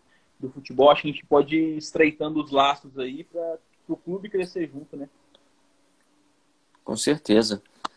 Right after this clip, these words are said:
Speaker 2: Porque, apesar das suas diferenças no esporte, nós dois lidamos com indivíduos, né? Pessoas. Então,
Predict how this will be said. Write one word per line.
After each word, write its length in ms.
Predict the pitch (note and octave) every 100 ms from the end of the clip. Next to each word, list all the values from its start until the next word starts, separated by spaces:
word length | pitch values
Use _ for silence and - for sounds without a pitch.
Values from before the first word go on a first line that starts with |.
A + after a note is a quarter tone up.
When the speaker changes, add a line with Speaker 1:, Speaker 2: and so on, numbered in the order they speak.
| _ _ _
Speaker 2:
Porque, 800 | - A2 - A#2 A2 A2+ A#2 A#2 _ _ - - - _ _ _ _ _ _ _ - - _
apesar 300 | - C3 C3
das 100 | D3+
suas 220 | D3+ C#3+ B2+
diferenças 560 | C#3+ A#2+ A2+ C3+ C#3
no 160 | C3 A#2+
esporte, 1000 | A2 - - A#2+ C#3 D3 - B2+ B2+ A#2+ _ - - - _ _ _
nós 240 | C#3+ B2+ A#2+
dois 180 | C3 C3
lidamos 460 | A#2 A#2 A#2 A#2+
com 440 | B2+ B2 B2 A2+ A2 _ _ - - - _
indivíduos, 640 | A2 A2+ A#2 A#2 A2+ G#2+
né? 220 | A2+ A2 - _ - _
Pessoas. 680 | A#2 - A#2+ A2+ G#2+ - _ _ _ _ _ -
Então, 720 | A2 - G#2+ A2+ C3 B2+